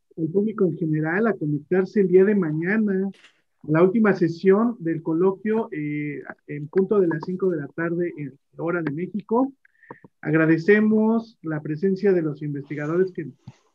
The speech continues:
que platicaron hoy con nosotros, eh, al, a medios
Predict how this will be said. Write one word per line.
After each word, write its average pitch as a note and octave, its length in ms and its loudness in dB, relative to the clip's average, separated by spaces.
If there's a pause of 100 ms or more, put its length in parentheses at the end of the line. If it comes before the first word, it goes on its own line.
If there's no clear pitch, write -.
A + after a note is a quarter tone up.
(100)
que C#3 120 -8
platicaron E3 540 -4
hoy F3+ 100 -6
con F3+ 140 -4
nosotros, G3+ 720 0 (140)
eh, D3 240 -10 (260)
al, C#3 380 -8 (160)
a C#3 80 -12 (220)
medios G3 720 -2